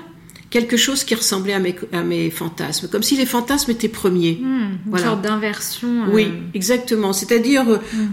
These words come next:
Speaker 1: bon, j'ai, j'ai, j'ai des exemples très concrets en tête. Par exemple, le fait d'être une femme avec, euh,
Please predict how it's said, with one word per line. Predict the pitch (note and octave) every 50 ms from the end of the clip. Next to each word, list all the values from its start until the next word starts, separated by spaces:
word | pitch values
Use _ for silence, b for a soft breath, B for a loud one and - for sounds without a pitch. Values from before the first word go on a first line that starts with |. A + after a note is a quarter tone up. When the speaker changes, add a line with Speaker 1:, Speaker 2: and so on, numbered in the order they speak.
| E3
Speaker 1:
bon, | F#3 G3+ A3+
j'ai, | A3+ A3+ G#3+ G3+
j'ai, | F#3 F3 G3 G3 F#3+ F#3+ F#3 F#3 F3+ F3+ D#3+
j'ai | F3+ - G3
des | F#3 F#3+ F#3+ F#3 G3+
exemples | G3+ F#3 G#3 G#3+ G#3 G#3+
très | - - G#3 G3+ G3 F#3+ F#3+
concrets | F#3+ G3+ F#3+ F#3+ - - G3+ G3
en | F#3 F3+ F3
tête. | F3 - G#3+ A3+ C#4+ C#4+ - - - - - - - -
Par | F3 E3
exemple, | F3 F3+ F3 F#3+ A3 B3+ C4 A3 G3+
le | F3
fait | F3 - G#3 G#3+ G#3 F3+
d'être | D#3 F#3+ F#3 - - - -
une | F#3 F#3 E3+
femme | - - G#3 G#3+ A3 G#3+ - -
avec, | F3 E3 F3+ F3+ F3 E3+ -
euh, | F3 E3+ E3+